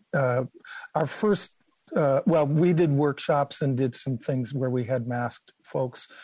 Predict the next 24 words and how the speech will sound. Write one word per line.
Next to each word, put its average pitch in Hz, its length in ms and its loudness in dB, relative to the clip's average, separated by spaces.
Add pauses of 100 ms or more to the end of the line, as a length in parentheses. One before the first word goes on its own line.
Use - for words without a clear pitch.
(240)
throughout 135 380 0
the, 131 220 0
that 135 260 -4
process. 127 560 -4
But - 220 -6
then 139 280 0
by 131 140 0
the 131 80 0
time 156 220 0
we 151 100 2
got 135 200 2
into 127 180 0
production 123 540 -4
for 120 140 -8
Lizard 143 360 0
Boy, 123 300 0 (460)
that 156 260 0 (260)
part 175 260 2
of 143 140 2
my 135 360 4 (100)
selection 156 580 0
of 135 140 2
that 131 240 0
piece - 440 -4